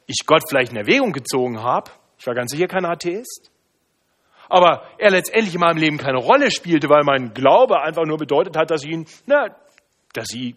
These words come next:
hab Gott einen guten Mann sein lassen. Aber ich hab mein Leben gelebt für mich. Ich war der Herr meines Lebens. Und nach und nach wurde mir deutlich durch die Hilfe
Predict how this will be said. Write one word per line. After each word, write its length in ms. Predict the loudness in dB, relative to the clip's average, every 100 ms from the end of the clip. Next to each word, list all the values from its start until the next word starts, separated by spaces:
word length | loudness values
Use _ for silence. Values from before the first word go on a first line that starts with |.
| -10
hab 200 | -12 -8
Gott 120 | -8
einen 80 | -6
guten 180 | -8 0
Mann 200 | 2 2
sein 200 | 2 2
lassen. 300 | -2 -8 -14 _ _ _ _ _ _ _ _ _ -2
Aber 240 | 2 4
ich 180 | 2 0
hab 160 | 0 2
mein 320 | 4 4 2
Leben 340 | 0 -2 -2
gelebt 320 | -2 0 -2 0
für 180 | 0
mich. 380 | 2 0 -4 -12 -10
Ich 200 | -4 0
war 120 | 2
der 100 | 4
Herr 180 | 2 0
meines 260 | -2 -4 -6
Lebens. 300 | -4 -4 -4 -8 -20 0
Und 220 | 2 2 -8 _ _ _
nach 380 | -2 2 2 0
und 180 | -4 0
nach 340 | 4 4 4
wurde 160 | 0 0
mir 140 | -2
deutlich 380 | 2 2 2 -2
durch 140 | -10 -8
die 140 | -8
Hilfe 680 | -6 -2 -2 -2 -4 -6